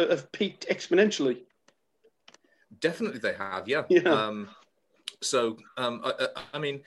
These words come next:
Speaker 2: if ever I can get myself to a stage where, um, I mean, I don't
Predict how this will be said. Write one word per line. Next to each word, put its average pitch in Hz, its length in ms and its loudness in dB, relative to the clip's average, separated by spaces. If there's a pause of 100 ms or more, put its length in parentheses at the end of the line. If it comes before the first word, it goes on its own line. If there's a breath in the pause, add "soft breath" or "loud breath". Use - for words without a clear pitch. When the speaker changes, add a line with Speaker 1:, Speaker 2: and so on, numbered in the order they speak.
(300 soft breath)
Speaker 2:
if 196 140 -4
ever 262 220 0
I 220 60 0
can 170 160 -6
get 147 160 -4
myself 143 320 -4
to - 80 -12
a 131 40 -6
stage 127 520 -2
where, 117 580 0 (220)
um, 113 400 -2
I 160 60 -2
mean, 190 160 -4 (540 loud breath)
I 277 360 -2
don't 196 280 0